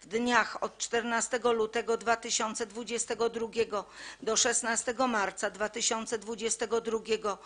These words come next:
projektu miejscowego planu zagospodarowania przestrzennego dla działek numer ewidencyjny dziewięćdziesiąt osiem łamane przez jeden i dziewięćdziesiąt osiem łamane przez dwa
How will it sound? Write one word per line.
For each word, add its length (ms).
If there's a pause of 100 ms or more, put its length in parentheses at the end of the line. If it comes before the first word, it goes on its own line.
(280)
projektu 540
miejscowego 680
planu 360
zagospodarowania 960
przestrzennego 800
dla 240
działek 600 (360)
numer 360
ewidencyjny 960 (160)
dziewięćdziesiąt 720
osiem 340
łamane 400
przez 300
jeden 440 (440)
i 120
dziewięćdziesiąt 720
osiem 480
łamane 420
przez 320
dwa 340